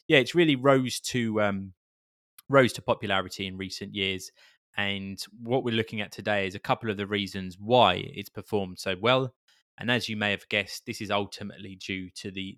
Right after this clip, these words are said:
the underlying investment fundamentals in the city. So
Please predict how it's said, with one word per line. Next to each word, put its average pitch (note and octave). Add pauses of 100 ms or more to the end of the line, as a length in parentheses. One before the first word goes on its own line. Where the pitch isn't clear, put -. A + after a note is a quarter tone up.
the G#2+
underlying F#2+
investment F#2+
fundamentals F#2
in F#2+
the F#2
city. G2+
So G#2